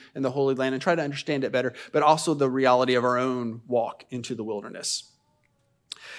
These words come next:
And what we find there, that lack of food and lack of water and lack of safety.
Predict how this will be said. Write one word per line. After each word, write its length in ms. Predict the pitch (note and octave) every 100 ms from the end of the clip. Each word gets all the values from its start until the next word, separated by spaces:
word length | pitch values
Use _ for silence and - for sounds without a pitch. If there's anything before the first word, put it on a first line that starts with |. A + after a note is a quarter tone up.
| -
And 160 | D#3 D3+
what 260 | D3 C#3+ D3+
we 80 |
find 320 | D#3 A3 G3 B2+
there, 180 | A2 A2+
that 260 | A#2+ B2
lack 260 | A#2+ C3+ C#3
of 120 | B2
food 420 | - C#3+ C3 B2+
and 280 | A2+ A2 A2+ -
lack 260 | B2+ A#2+
of 120 | A#2
water 500 | A2 A2 A2 A2 A2+ A2+ - - _ _ -
and 280 | A#2 A2 A2
lack 280 | A#2 A2+
of 100 | A#2
safety. 680 | - B2+ B2 - - G#2 D3